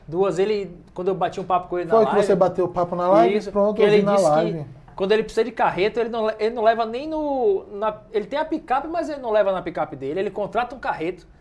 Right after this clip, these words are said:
Speaker 1: pra poder não estragar ali o, os Paranauê, as, as madeirinhas da, da caçamba e tal. Mas, pô,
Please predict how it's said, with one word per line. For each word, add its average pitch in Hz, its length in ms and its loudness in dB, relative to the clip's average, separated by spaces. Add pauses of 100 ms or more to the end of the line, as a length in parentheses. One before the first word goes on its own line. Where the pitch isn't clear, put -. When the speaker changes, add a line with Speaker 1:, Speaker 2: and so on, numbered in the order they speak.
(320)
Speaker 1:
pra 202 100 -2
poder 185 240 -2
não 185 260 -6 (600)
estragar 160 580 2
ali 160 160 0
o, 147 180 -4 (500)
os 165 160 -8
Paranauê, 160 600 -2
as, 160 260 0
as 151 160 -8
madeirinhas 156 520 -6
da, 139 200 -2
da 147 180 -8
caçamba 147 540 -10
e - 40 -12
tal. 120 320 -10 (260)
Mas, 202 180 -10
pô, 269 380 -6